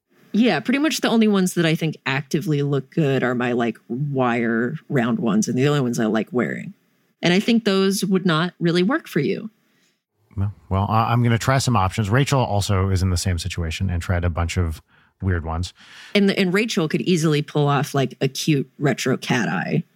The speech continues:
Speaker 1: type
Speaker 2: One hundred percent.
Speaker 1: glass.
Speaker 2: Rachel looks, here's the thing about Rachel. When the glasses are right, she looks so fucking cute in glasses.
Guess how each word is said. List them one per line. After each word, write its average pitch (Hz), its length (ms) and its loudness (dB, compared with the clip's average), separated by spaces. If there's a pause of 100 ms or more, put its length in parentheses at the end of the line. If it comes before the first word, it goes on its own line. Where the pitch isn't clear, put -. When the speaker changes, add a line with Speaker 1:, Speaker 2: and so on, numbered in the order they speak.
(240)
Speaker 1:
type - 180 -2
Speaker 2:
One 147 160 4
hundred 143 280 2
percent. 107 340 0
Speaker 1:
glass. 110 60 -2
Speaker 2:
Rachel 185 500 2
looks, 113 460 -2
here's 127 180 -2
the 117 60 0
thing 113 80 2
about 87 140 -2
Rachel. 85 340 -4 (180)
When 131 140 0
the 135 80 2
glasses 143 420 2
are 131 80 2
right, 110 300 0
she 143 100 -4
looks 120 180 -2
so 120 240 0
fucking 117 380 -2
cute 101 240 -2
in 90 80 0
glasses. 87 480 -4